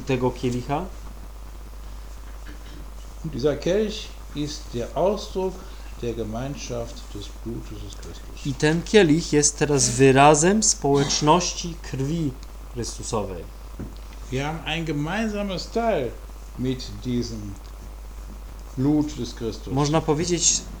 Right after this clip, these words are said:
Speaker 1: pijąc z niego, mamy udział we krwi Chrystusowej.
Speaker 2: Das Brot, das wir brechen,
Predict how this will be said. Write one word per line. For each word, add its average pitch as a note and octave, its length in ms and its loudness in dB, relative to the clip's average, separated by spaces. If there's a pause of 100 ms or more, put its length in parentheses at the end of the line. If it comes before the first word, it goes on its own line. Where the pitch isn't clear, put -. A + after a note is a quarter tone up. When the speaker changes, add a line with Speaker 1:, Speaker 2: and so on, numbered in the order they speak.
(220)
Speaker 1:
pijąc C#3 400 6
z - 260 -6
niego, C3+ 440 4 (300)
mamy D3+ 400 4 (580)
udział C#3 600 8 (100)
we B2+ 400 6 (280)
krwi D#3 440 0 (400)
Chrystusowej. A2+ 640 0 (1700)
Speaker 2:
Das D3 140 0
Brot, G3 480 0
das D3 200 0
wir C3+ 100 -2
brechen, G#2+ 380 -4